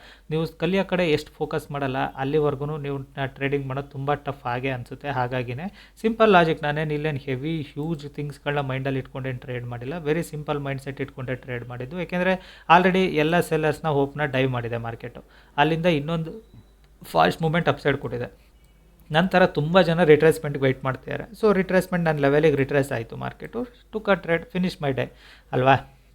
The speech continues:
So ಈ ಥರ ನೀವು ಅದೇ ಥರ ವೇನ ಮೈಂಡ್‌ಸೆಟ್‌ನ ಬೆಳೆಸ್ಕೊಳ್ತಾ ಬನ್ನಿ. ನಿಮಗೂ ಕೂಡ ಹೇಗೆ ಟ್ರೇಡ್ ಮಾಡಬೇಕು, ಹೇಗೆ ಅಂತ ಅನ್ನೋದು ಕೂಡ ನಿಮಗೂ ಅರ್ಥ ಆಗ್ತಾ ಹೋಗುತ್ತೆ, ಓಕೆನಾ?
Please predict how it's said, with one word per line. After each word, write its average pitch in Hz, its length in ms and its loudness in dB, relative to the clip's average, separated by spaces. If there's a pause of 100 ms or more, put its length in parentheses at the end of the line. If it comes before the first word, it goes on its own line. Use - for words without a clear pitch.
So 226 140 0 (840)
ಈ 160 100 4
ಥರ 147 180 0 (160)
ನೀವು 156 460 -2 (300)
ಅದೇ 143 300 6
ಥರ 165 220 2
ವೇನ 147 340 4
ಮೈಂಡ್‌ಸೆಟ್‌ನ 143 640 -4
ಬೆಳೆಸ್ಕೊಳ್ತಾ 135 580 -2
ಬನ್ನಿ. 135 260 -4
ನಿಮಗೂ 135 340 -2
ಕೂಡ 135 180 -6
ಹೇಗೆ 139 520 2
ಟ್ರೇಡ್ 131 340 -2
ಮಾಡಬೇಕು, 127 400 -4
ಹೇಗೆ 131 400 -2
ಅಂತ 127 180 -8
ಅನ್ನೋದು 127 300 -6
ಕೂಡ 131 120 -14
ನಿಮಗೂ 131 360 -6
ಅರ್ಥ 131 320 -8
ಆಗ್ತಾ 131 260 -2
ಹೋಗುತ್ತೆ, 117 420 -6 (180)
ಓಕೆನಾ? 127 320 -4